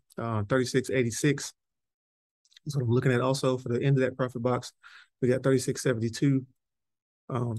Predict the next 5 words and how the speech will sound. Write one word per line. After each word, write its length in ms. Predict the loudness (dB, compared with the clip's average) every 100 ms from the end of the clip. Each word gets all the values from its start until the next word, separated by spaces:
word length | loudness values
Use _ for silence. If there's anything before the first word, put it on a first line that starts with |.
| -4
thirty-six 460 | -2 -2 -4 -8 -2
sixty-four 720 | -2 -2 -6 0 2 2 -2 _ _ _ _ _ _ _ _ _ _ _ _ -20 -8
for 100 | -6
the 100 | -4
extension. 680 | -4 -4 -2 0 0 -4 -6